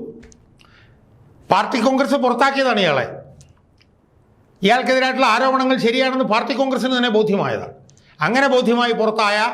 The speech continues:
ഒരു ദുരൂഹ കഥാപാത്രത്തോട് ചേർന്ന് നിന്നുകൊണ്ട് ആ ദുരൂഹ കഥാപാത്രത്തിനെതിരെ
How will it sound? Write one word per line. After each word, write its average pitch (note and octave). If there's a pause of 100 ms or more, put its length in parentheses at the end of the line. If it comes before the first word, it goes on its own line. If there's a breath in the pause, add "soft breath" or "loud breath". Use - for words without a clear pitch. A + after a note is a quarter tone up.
(180)
ഒരു G3+ (500 loud breath)
ദുരൂഹ A#3 (140)
കഥാപാത്രത്തോട് F#3+
ചേർന്ന് F#3
നിന്നുകൊണ്ട് E3 (520 loud breath)
ആ G#3+ (100)
ദുരൂഹ B3 (120)
കഥാപാത്രത്തിനെതിരെ G#3+